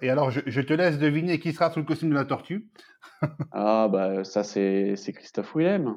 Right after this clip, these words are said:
Speaker 2: forcément. Mais ça
Speaker 1: Ah bah,
Speaker 2: serait
Speaker 1: dis
Speaker 2: trop,
Speaker 1: donc, tu
Speaker 2: ça serait trop
Speaker 1: <laughs>
Speaker 2: évident.
Speaker 1: Mais bien sûr, non, bien sûr.
Speaker 2: Mais c'est une bonne idée, non, j'avoue, c'est,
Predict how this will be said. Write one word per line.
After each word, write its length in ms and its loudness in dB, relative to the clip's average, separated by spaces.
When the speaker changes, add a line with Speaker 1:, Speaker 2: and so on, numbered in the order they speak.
Speaker 2:
forcément. 560 -4
Mais 80 -2
ça 80 0
Speaker 1:
Ah 60 4
bah, 60 0
Speaker 2:
serait 200 4
Speaker 1:
dis 40 2
Speaker 2:
trop, 140 4
Speaker 1:
donc, 80 2
tu 160 0
Speaker 2:
ça 80 0
serait 180 0
trop 200 4
Speaker 1:
<laughs> 20 4
Speaker 2:
évident. 420 2
Speaker 1:
Mais 80 0
bien 200 2
sûr, 380 0
non, 120 -4
bien 140 -2
sûr. 260 -8
Speaker 2:
Mais 100 0
c'est 140 0
une 80 4
bonne 180 4
idée, 340 2
non, 180 -6
j'avoue, 280 -6
c'est, 800 -6